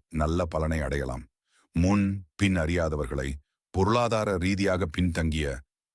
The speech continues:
கஷ்டப்படும் மக்களை வீட்டிற்கு அழைத்து, அவர்களை உரிய முறையில் உபசரித்து, அன்னதானம் வழங்கி, அட்சய திருதியை தினத்தன்று ஆசீர்வாதம் பெற்றால்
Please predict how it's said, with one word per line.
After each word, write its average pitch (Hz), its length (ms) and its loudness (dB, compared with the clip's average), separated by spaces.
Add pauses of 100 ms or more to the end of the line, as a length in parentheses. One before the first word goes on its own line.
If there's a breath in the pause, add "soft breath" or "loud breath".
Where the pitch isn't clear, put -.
கஷ்டப்படும் 95 600 0
மக்களை 87 340 -2
வீட்டிற்கு 85 440 -4
அழைத்து, 78 360 -2 (540 soft breath)
அவர்களை 95 460 2
உரிய 104 320 2
முறையில் 92 380 -2
உபசரித்து, 78 640 -2 (360)
அன்னதானம் 85 640 0
வழங்கி, 73 440 -2 (520 soft breath)
அட்சய 80 460 0 (140)
திருதியை 87 460 0
தினத்தன்று 78 640 -2 (320)
ஆசீர்வாதம் 76 680 -2
பெற்றால் 69 380 -6